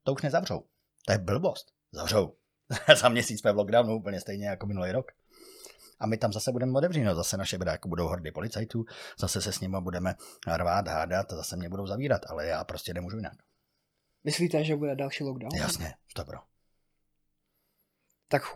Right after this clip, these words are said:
Speaker 2: u-, uvidíme, dou-, doufejme, že ne.
Speaker 1: <laughs> Já bych strašně chtěl, aby nebyl, ale, eh, tady se nejedná o zdraví, tady se nejedná o covid, tady se jedná o, eh, nějaký postup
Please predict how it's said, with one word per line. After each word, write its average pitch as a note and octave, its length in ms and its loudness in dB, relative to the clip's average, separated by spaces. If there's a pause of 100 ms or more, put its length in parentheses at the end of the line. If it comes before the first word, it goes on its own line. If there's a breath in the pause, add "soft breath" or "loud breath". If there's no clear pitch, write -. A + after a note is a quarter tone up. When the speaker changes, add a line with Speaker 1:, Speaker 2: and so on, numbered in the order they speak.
Speaker 2:
u-, - 280 -10
uvidíme, D#3+ 380 6
dou-, C#3+ 180 6
doufejme, E3+ 440 10
že F#3+ 100 12
ne. F#3 220 12 (360)
Speaker 1:
<laughs> - 380 -2
Já A2+ 160 8
bych B2+ 140 2
strašně B2 340 0
chtěl, A#2 240 2
aby F#2+ 160 0
nebyl, E2+ 300 -8
ale, F#2 240 0 (420 loud breath)
eh, F#2+ 260 6 (180)
tady G2+ 200 8
se A#2+ 140 6
nejedná A2+ 300 8
o F#2 60 6
zdraví, E2+ 380 -2 (280)
tady E2 140 -4
se G2+ 120 0
nejedná F2 280 0
o D2+ 180 -4
covid, C#2+ 260 -10 (160)
tady F#2 160 -10
se - 140 -2
jedná F#2 300 0
o, F2 200 2 (400 loud breath)
eh, E2+ 260 4
nějaký F2+ 320 0
postup F#2+ 380 0